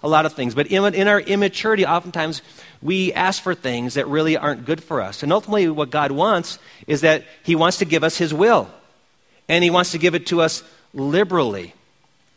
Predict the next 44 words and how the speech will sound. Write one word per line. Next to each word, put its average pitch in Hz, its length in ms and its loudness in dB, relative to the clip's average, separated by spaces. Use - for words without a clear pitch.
And 127 100 -8
so 170 120 2
we 165 100 4
just 202 160 0
need 233 100 4
to 226 60 4
mature 202 680 2
in 170 140 0
how 180 120 2
we're 180 140 4
approaching 180 520 -2
God. 101 260 -2
God 208 260 4
isn't, 202 580 2
um, 135 420 2
a 151 80 2
genie 175 320 2
in 160 60 2
a 147 40 2
bottle. 156 440 2
God 202 280 4
isn't 190 460 2
the, 156 380 4
the 156 80 -4
person 185 380 0
who 165 140 0
simply 190 360 0
takes 185 300 -2
our 151 220 2
list 139 580 2
and 143 120 -2
then 151 120 2
fulfills 202 580 -2
it. 95 160 -8
It's 165 140 0
not 233 200 4
like 240 120 0
you 190 80 0
go 185 140 4
to 180 100 4
a 147 80 4
restaurant 175 680 2
and 139 240 0
you 135 300 0